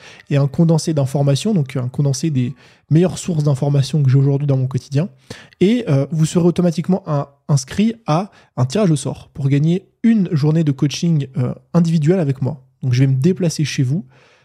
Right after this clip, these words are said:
euh, dans votre business pour vous coacher pendant une journée complète. Et ça,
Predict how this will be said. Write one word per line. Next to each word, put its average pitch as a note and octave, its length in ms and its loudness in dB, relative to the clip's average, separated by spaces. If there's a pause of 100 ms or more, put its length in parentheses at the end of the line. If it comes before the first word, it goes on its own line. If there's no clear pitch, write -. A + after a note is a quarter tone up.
(200)
euh, A#2+ 300 -2
dans C#3 300 0
votre E3 200 2
business C3+ 560 -4 (140)
pour C#3+ 140 0
vous C3 120 2
coacher D#3+ 360 -2
pendant D3 300 -2 (100)
une F#3+ 220 4
journée D3+ 440 0 (340)
complète. - 640 -4 (360)
Et F3 300 0
ça, F3+ 500 -8